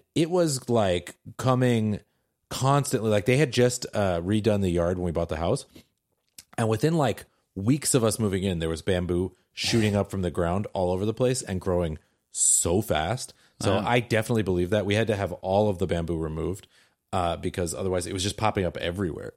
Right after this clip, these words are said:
Speaker 1: And it was massive.
Speaker 2: And it grows
Speaker 1: The
Speaker 2: at
Speaker 1: root
Speaker 2: three
Speaker 1: balls were
Speaker 2: kilometers a day.
Speaker 1: It was,
Speaker 2: So
Speaker 1: I mean, it was growing, like, honestly, that it wa-, it was, like, within
Speaker 2: It
Speaker 1: a
Speaker 2: felt like
Speaker 1: month, within a month, it was, like,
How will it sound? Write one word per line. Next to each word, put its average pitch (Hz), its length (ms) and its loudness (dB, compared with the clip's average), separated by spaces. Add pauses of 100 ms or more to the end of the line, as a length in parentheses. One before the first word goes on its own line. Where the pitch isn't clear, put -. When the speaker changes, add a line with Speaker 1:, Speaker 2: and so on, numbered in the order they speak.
Speaker 1:
And 113 120 0
it 110 60 -2
was 90 180 -2
massive. 101 320 0
Speaker 2:
And 127 80 2
it - 20 2
grows 147 200 4
Speaker 1:
The 170 80 4
Speaker 2:
at 107 40 4
Speaker 1:
root 123 80 4
Speaker 2:
three 143 180 6
Speaker 1:
balls - 140 2
were 135 60 0
Speaker 2:
kilometers 127 560 2
a 104 60 0
day. 120 340 0
Speaker 1:
It 147 120 4
was, 135 220 4
Speaker 2:
So 95 220 2
Speaker 1:
I 139 60 6
mean, 165 120 6
it 233 60 4
was 247 100 4
growing, 185 260 6
like, 139 220 4
honestly, 180 380 4
that 135 160 4 (220)
it 139 120 2
wa-, 123 360 0
it 139 80 4
was, 143 200 4
like, 139 240 2 (640)
within 123 480 2
Speaker 2:
It 135 60 4
Speaker 1:
a 123 40 4
Speaker 2:
felt 135 180 8
like 123 300 6
Speaker 1:
month, 131 120 2
within 156 180 6
a 170 60 4
month, 131 400 4
it 113 60 2
was, 101 120 0
like, 95 200 0